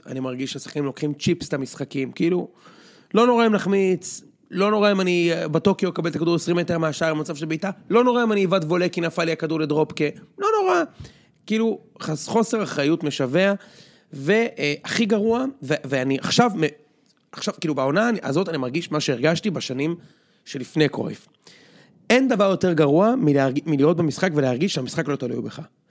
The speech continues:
אתה, בשנתיים האחרונות, לא יודע מה זה. הוא יודע מה זה כל החיים שלו, זיו, כן? כמעט כל החיים. אני התרגלתי למצב שבו גם אם נפסיד זה בסדר, כי אני יודע שאני אהיה טוב, אני אלחץ, אני אהיה אגרסיבי,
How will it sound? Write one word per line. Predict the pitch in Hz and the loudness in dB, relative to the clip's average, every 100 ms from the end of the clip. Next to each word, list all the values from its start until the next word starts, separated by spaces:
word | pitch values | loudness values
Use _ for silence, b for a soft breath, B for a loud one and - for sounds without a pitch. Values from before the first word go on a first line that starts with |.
| b b b - | b b b -4
אתה, | - 220 226 - _ - | 2 2 2 -4 _ -6
בשנתיים | 135 - 147 175 180 | -6 -2 0 2 2
האחרונות, | 170 165 165 208 202 - | 2 2 4 2 -2 -4
לא | 151 | 0
יודע | 185 180 180 170 | 0 2 0 0
מה | 156 156 | 0 -2
זה. | 110 95 _ _ _ _ _ | -4 -12 _ _ _ _ _
הוא | 190 | 0
יודע | 170 156 156 | 2 2 2
מה | 147 | 2
זה | |
כל | 135 135 | 0 -2
החיים | 110 120 | 0 -2
שלו, | 117 120 | -2 -4
זיו, | 104 101 - | -4 -8 -4
כן? | 131 156 b b b b b _ - - | -2 -2 b b b b b _ -20 -4
כמעט | 160 160 | 0 0
כל | 107 | -4
החיים. | - - - b b b b - | -8 -10 -14 b b b b 0
אני | 170 254 262 - _ _ _ _ _ _ | 2 4 2 -4 _ _ _ _ _ _
התרגלתי | 175 151 151 226 240 | -4 0 2 2 2
למצב | 180 156 220 | 2 0 0
שבו | - 156 214 - - | 0 2 2 2 -2
גם | 160 233 - | 0 0 -4
אם | 180 160 | -4 -4
נפסיד | 156 - 254 247 | -4 0 2 4
זה | 156 | 0
בסדר, | 143 - 226 165 | -4 2 4 4
כי | - 170 | 2 2
אני | 170 | 2
יודע | 160 220 214 | 4 2 2
שאני | 175 156 | 0 0
אהיה | 156 | -2
טוב, | 147 - 160 151 151 - | 0 2 2 2 -8 -6
אני | 139 143 | -2 0
אלחץ, | 135 175 156 - | 0 -2 -4 -6
אני | 131 147 | -8 -4
אהיה | 156 | -4
אגרסיבי, | 143 156 190 180 190 | -2 -4 -2 -2 -2